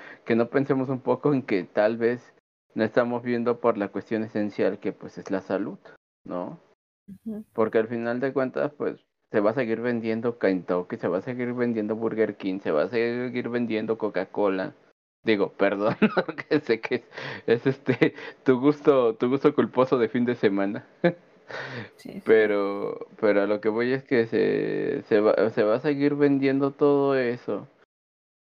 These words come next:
Speaker 1: Si no se es objetivo con el término, si no se es objetivo con muchas cosas, digo. Al final de cuentas, de que cambien los medios y que agarren otros,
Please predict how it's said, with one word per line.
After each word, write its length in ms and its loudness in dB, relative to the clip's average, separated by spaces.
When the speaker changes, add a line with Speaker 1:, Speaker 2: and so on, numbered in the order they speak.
Speaker 1:
Si 140 6
no 200 4
se 640 4
es 240 -6
objetivo 840 2
con 280 2
el 180 -2
término, 600 0
si 140 -8
no 160 0
se 100 -2
es 60 -4
objetivo 600 -2
con 240 -2
muchas 380 -4
cosas, 500 -4
digo. 360 -6
Al 160 0
final 320 -2
de 140 2
cuentas, 480 2
de 380 -4
que 420 2
cambien 340 2
los 160 0
medios 480 0
y 80 -4
que 100 0
agarren 400 0
otros, 480 -2